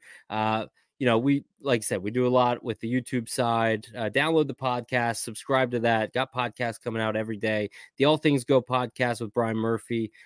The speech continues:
Uh, make sure you're subscribed to that as well. You can fi-, find all my stuff on my Twitter, uh, account there. And then I got a Discord, uh, that's gonna be launching. It's a premi-, a premium Discord channel.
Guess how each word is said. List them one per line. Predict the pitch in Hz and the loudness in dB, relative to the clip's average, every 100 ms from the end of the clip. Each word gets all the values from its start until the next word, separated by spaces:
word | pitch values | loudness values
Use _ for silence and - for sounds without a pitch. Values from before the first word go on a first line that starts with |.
| _ | _
Uh, | 107 107 | -4 0
make | 107 123 | 2 0
sure | - 120 | 0 -2
you're | 110 | -2
subscribed | - 113 - 120 110 107 | -6 -12 -2 0 0 0
to | |
that | 110 107 | 2 2
as | 98 | 0
well. | 107 110 | 2 2
You | 110 | 0
can | 151 131 | -4 -2
fi-, | 127 117 | -2 -2
find | - 117 107 | -2 -2 0
all | 107 | 0
my | 104 | -2
stuff | - 110 - | -4 -6 -4
on | 104 | -6
my | 101 | -6
Twitter, | - 113 107 - - - - | -4 -2 -2 -4 -18 -12 -6
uh, | 110 | -4
account | 117 - 123 123 120 | -4 2 2 2 2
there. | 113 | 2
And | 113 | 4
then | 113 | 4
I | 131 | 2
got | 143 127 | 4 2
a | |
Discord, | 113 135 - 139 131 131 120 - | 2 -2 0 4 6 6 2 -4
uh, | 120 117 | -2 0
that's | 113 | -2
gonna | - 123 | -2 -2
be | 120 | 0
launching. | 117 117 123 117 123 | -2 -2 -2 -2 -4
It's | 110 | -2
a | 113 | -6
premi-, | - 135 127 131 | -4 -4 -2 -2
a | 127 - _ _ _ | -4 -6 _ _ _
premium | 156 151 139 120 | 4 6 6 2
Discord | 135 - 143 123 | -2 0 0 0
channel. | - 131 123 120 | 0 0 0 -4